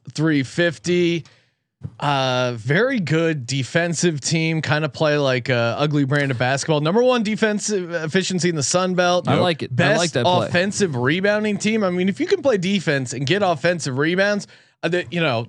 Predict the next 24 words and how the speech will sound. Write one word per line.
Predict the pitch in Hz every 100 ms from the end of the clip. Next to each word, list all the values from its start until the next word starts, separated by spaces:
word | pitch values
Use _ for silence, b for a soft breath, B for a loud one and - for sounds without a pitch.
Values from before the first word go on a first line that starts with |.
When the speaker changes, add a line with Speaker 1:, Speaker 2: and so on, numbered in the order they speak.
| -
Speaker 1:
they | 151
don't | 208 214
shoot | - - 196 196
particularly | - 135 170 151 131 120
well, | 156 214 156
but | 127 247 233 180 - b b b _ _ _
they've | 165 143
won | 156 202
seven | 202 202 196 196 190
straight | 151 - 151 156
to | 151
finish | 135 151 156
the | 151
season, | 127 139 135 139 -
and | 226 247
you're | 220
bringing | 180 185 175
in | 165
three | 139 143 160
senior | - 151 160
guards | 127 123 131 127
averaging | 120 135 135 147 135 135
double-digit | 135 127 139 123 139 135 -
points. | - 240 226 214 -